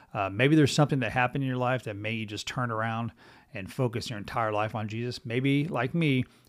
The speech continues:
it's kind of multiple moments that just kinda kept bringing you closer and God working on me until I finally opened my eyes and went, "Okay, okay, I got it, God.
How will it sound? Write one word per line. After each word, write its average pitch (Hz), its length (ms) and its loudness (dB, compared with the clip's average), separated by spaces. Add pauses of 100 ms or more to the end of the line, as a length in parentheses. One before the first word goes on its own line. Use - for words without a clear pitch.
it's 113 280 -8
kind 113 240 -6
of 101 80 -8
multiple 117 580 -4
moments 101 420 -6
that 104 200 -8
just - 280 -8
kinda 123 320 -6 (100)
kept 143 380 -4
bringing 143 380 4
you 135 180 0
closer 135 760 2 (540)
and 117 140 0
God 165 320 10
working 196 400 10
on 117 160 6
me 117 320 2 (160)
until 127 400 2
I 147 160 8
finally 160 500 4
opened 147 200 6
my 139 240 8
eyes 135 200 2
and 143 100 0
went, 135 180 0
"Okay, 196 580 6
okay, 175 300 2
I 123 120 4
got 110 280 0
it, 98 100 -12
God. 92 320 -8